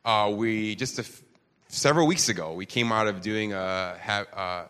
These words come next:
uh, a sermon series, short one, on prayer. Uh, but today, uh, we're gonna be talking about prayer again. So I guess prayer must be important, <laughs> right?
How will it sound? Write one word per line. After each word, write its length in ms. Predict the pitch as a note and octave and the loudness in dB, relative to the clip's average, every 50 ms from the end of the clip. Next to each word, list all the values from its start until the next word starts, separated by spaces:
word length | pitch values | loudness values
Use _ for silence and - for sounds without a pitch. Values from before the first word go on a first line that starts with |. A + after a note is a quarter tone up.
| _ - | _ -12
uh, 120 | F2+ - F2 | -12 -12 -8
a 60 | F#2 | -8
sermon 320 | - - B2+ B2+ B2 A2+ - | -2 0 0 0 0 -2 -4
series, 400 | - A2+ G#2+ G#2 A2 C3 - - | -6 -6 -4 -4 -4 -6 -8 -8
short 320 | - - C3 A#2+ B2 F#2 | -4 -2 0 0 0 0
one, 200 | G#2 G2 G#2 A#2+ | 0 -4 -4 -4
on 340 | - A2+ A2+ A2+ A2+ A2+ A2+ | 0 2 2 4 4 2 0
prayer. 420 | A2 - A2+ F#2+ F#2 A2 C#3 - - - - - - - A2+ | -2 -2 -2 0 0 0 -4 -4 -10 -20 -20 -20 -18 -4 0
Uh, 160 | G#2+ G#2 G#2 | 2 2 2
but 160 | G2+ B2 A#2+ | 0 -2 -4
today, 500 | - B2 A2+ B2 B2 C3 C3 C3 B2+ - - - - - _ - | -4 -4 0 2 2 2 2 0 -4 -10 -18 -20 -20 -20 _ -6
uh, 280 | F#2+ G#2 G2+ G2+ G#2 G#2+ A2 | -2 0 2 2 2 2 2
we're 80 | A2 | 2
gonna 140 | A#2 A#2 A2+ | 2 0 0
be 80 | G#2+ G#2 | 0 4
talking 400 | - A#2+ A2 G#2+ - A2 G#2 F#2+ | 4 4 4 4 2 -2 -6 0
about 300 | G2 G2+ G2 F#2 - - | 2 2 2 2 0 0
prayer 220 | - G2+ G2 F#2 | 2 2 4 4
again. 300 | F2+ F#2 G2+ F#2 E2+ E2 | 2 0 -2 -2 -4 -4
So 140 | - - G#2 | -2 0 0
I 80 | G2+ G2+ | 2 2
guess 180 | G2+ G2 - | 2 0 -2
prayer 220 | - - A2 G2+ G2 | -2 4 4 4 4
must 260 | F#2+ F#2 - - - | 4 0 -2 -6 -8
be 100 | G2+ G2 | -8 -8
important, 480 | F2+ E2 - - G2 - - E2 - _ - _ - | -8 -10 -6 -4 -4 -4 -4 -8 -14 _ -20 _ -14
<laughs> 140 | G#2+ - | -8 -6
right? 260 | - G2 F#2 - - | -4 -4 -4 -6 -10